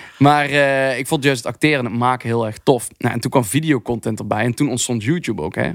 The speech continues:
rond tweeduizend vijf. En dat werd steeds groter. En dat vond ik zo vet. En daar heb ik zoveel inspiratie uit gehaald.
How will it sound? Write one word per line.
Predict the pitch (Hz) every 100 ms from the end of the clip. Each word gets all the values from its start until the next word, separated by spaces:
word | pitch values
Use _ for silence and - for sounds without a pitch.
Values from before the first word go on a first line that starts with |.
| -
rond | 110 104
tweeduizend | 110 107 113 -
vijf. | 104 - - - - - _ _
En | -
dat | 113
werd | 120
steeds | - 113 -
groter. | - 143 135 113 - - _ _
En | -
dat | 117 -
vond | 127
ik | 107
zo | 107 131 170
vet. | 135 160 -
En | 127
daar | 123
heb | 120
ik | 110
zoveel | 131 180 165
inspiratie | 131 - 120 131 156 160
uit | 147
gehaald. | - 127 143 -